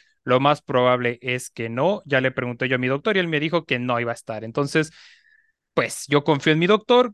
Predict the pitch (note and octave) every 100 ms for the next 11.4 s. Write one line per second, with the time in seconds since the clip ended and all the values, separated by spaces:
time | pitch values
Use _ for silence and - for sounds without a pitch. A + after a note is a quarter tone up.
0 | _ D#3+ C3+ C#3 D#3+ D3+ D3+ C#3+ C#3 D3+
1 | C3+ A#2 A#2+ - C#3+ - F#3 F3+ D3 -
2 | C#3 C3+ - C3+ C3+ B2 - A#2+ A#2+ C#3
3 | F#3+ F#3+ - F#3+ F#3+ G3+ F3+ D3+ D3 -
4 | C3+ C#3+ C#3 C3 C#3 C#3 C#3+ - C3 C3+
5 | C3 C3 - D#3 - - - - - A3
6 | D4 - D4 - C#4 A3 F3+ G#3+ A3 F#3
7 | F3 G3+ - D#3 C3+ D#3+ E3+ D3 C#3 D#3
8 | F#3+ G3 F#3+ F#3 F3+ F3 E3+ E3+ E3 D#3+
9 | C3 B2+ C#3 C#3 C3 - F#3+ A3+ B3 B3+
10 | F3+ D#3+ F3+ - D3+ D3+ E3 D3+ C3 B2
11 | - G3 G3